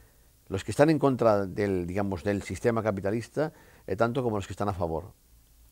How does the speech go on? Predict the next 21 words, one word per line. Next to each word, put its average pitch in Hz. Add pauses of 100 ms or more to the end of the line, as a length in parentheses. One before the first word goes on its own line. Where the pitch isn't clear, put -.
(840)
Entonces, 143
bueno, 127
pues 110
ya 120
está. 104 (120)
De, 92
no 117
sé, 127
es 98
una 139
contradicción, 131 (560)
eh, 90
porque 104
ni 110
siquiera 113
han 127
conseguido 110
que 107
deje 95
de 90
amarla. 85